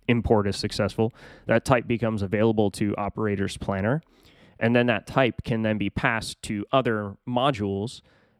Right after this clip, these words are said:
And in our case, we have, like, an amsi patch module and a, an E T W patch module. So we've separated out the type creation and, like, components of the amsi patch.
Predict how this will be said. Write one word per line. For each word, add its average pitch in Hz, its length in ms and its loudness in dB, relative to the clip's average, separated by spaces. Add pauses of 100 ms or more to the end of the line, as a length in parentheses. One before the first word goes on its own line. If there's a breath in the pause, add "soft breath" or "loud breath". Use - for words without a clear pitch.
And 104 580 0 (160)
in 113 140 4
our 120 120 6
case, 107 320 -2
we 110 120 2
have, 104 140 0
like, 101 220 2
an 110 120 0
amsi 107 340 2
patch 98 300 -2
module 98 580 2
and 98 80 -2
a, 95 260 -2 (240)
an 104 220 2
E 110 80 0
T 107 140 -2
W 120 340 4
patch 101 320 -8
module. 98 540 -4 (500 loud breath)
So 117 460 4
we've 120 320 -2
separated 120 680 0
out 110 360 -4
the 104 300 -4 (100)
type - 260 0
creation 101 680 2
and, 101 480 -2
like, - 300 -8 (280)
components 113 580 2
of 101 100 0
the 107 120 0
amsi 120 320 2
patch. - 420 -16